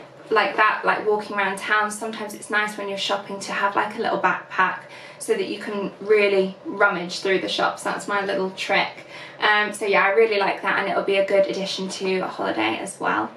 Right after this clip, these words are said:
The next item that I bought, bought, bought is a bit more dressy, a bit classier.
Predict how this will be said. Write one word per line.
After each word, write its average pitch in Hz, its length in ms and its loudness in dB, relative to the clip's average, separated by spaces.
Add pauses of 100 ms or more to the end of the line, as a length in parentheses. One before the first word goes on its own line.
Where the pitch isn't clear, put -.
(140)
The 302 140 2
next - 480 -2
item 254 440 -2
that 190 200 -2
I 175 180 0
bought, - 680 2
bought, - 600 2
bought - 680 0
is 220 320 4
a - 100 -8
bit 302 280 4
more 247 420 2
dressy, 202 680 0
a - 140 2
bit 233 260 2
classier. 214 960 2